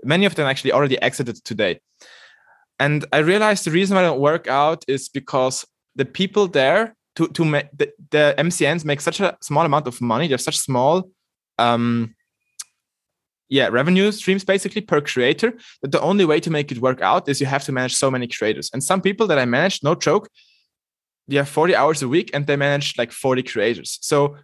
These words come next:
with all the overhead, effectively, you end up having thirty minutes to spend per week per creator. And obviously in that time, you would have one Skype call with them, and that's it. You,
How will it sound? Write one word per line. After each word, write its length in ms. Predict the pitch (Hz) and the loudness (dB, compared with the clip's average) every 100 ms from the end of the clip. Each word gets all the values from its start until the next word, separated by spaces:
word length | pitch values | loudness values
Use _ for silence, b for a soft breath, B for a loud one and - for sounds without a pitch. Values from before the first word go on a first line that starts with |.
| - | -4
with 160 | 165 139 | -2 2
all 260 | 151 160 | 2 2
the 180 | 151 143 | 2 0
overhead, 520 | - 185 220 208 220 - | 2 0 0 -2 -6 -4
effectively, 540 | 139 139 170 - 196 208 | -6 -2 -4 -2 -4 0
you 120 | 170 | 0
end 200 | 151 180 | 2 0
up 100 | 165 | 0
having 360 | 156 143 143 - _ _ | -2 -2 -6 -20 _ _
thirty 380 | - 196 220 | -2 0 2
minutes 400 | 190 175 220 214 - _ _ _ _ | 2 2 0 -4 -12 _ _ _ _
to 80 | 147 | -10
spend 380 | - 147 180 - | -4 -2 -2 -2
per 100 | 143 | -2
week 240 | 139 160 | 0 -2
per 140 | - 127 | -4 -6
creator. 500 | - 123 123 80 - B B B - | -2 0 0 -2 -14 B B B -2
And 260 | 151 147 - - | -2 -2 -8 -2
obviously 340 | 156 185 170 | 2 2 2
in 60 | 165 | 0
that 140 | 147 | 0
time, 240 | 160 143 151 | 0 0 0
you 60 | |
would 80 | 139 | 0
have 180 | 135 127 | 0 0
one 140 | 143 | -2
Skype 280 | 143 - 131 | 0 -2 0
call 160 | 180 190 | 0 0
with 120 | 190 | 0
them, 240 | 220 277 _ b _ _ _ - | -2 -4 _ b _ _ _ -6
and 120 | 151 | -2
that's 220 | 175 170 | 0 2
it. 180 | 147 - | 0 0
You, 140 | 170 | -4